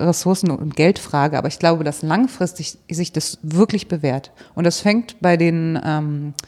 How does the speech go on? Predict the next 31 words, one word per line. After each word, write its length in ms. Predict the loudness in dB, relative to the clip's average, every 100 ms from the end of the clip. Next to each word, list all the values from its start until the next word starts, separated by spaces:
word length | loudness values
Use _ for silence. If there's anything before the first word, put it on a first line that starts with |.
| -18 -20 -20 -20 _
bei 100 | 0
den 140 | 2 4
Anfragen, 800 | 4 4 2 2 2 2 -4
bei 100 | -2
den 180 | -2 0
Absagen 800 | 0 -2 0 4 4 4 0 -2
und 100 | -2
all 220 | 2 2
diesen, 300 | 2 -2 -4
jeder 420 | -4 0 2 2 2
einzelne 420 | 2 2 0 0
Kommunikations-, 1080 | 0 0 0 -2 -2 -2 0 0 -4 -12 -4
ähm, 360 | 0 2 2 2
Weg 240 | 2 2
und 80 | 0
jeder 240 | 2 0
Touchpoint, 640 | 0 -4 -4 0 2 2 4
den 120 | 2
du 140 | 2 0
hast 240 | -4 0
mit 100 | 0
einem 160 | 0 -2
Kandidaten 840 | 0 0 0 -2 -2 -6 -6 -6
oder 220 | -2 2 2
mit 200 | 0 -2
einem 120 | 0
Mitarbeiter, 760 | 0 0 0 0 0 0 -2 -2 -8 _ _ _ _ _ -20 -20 -20 -20 -20 _ _
muss 500 | 0 2 2 -2 -10 -12 -2
tatsächlich 800 | -2 2 0 2 0 0 -2 -12 -2
wertschätzend 720 | 2 2 0 -6 -6 -10 -10
sein. 280 | -14 -14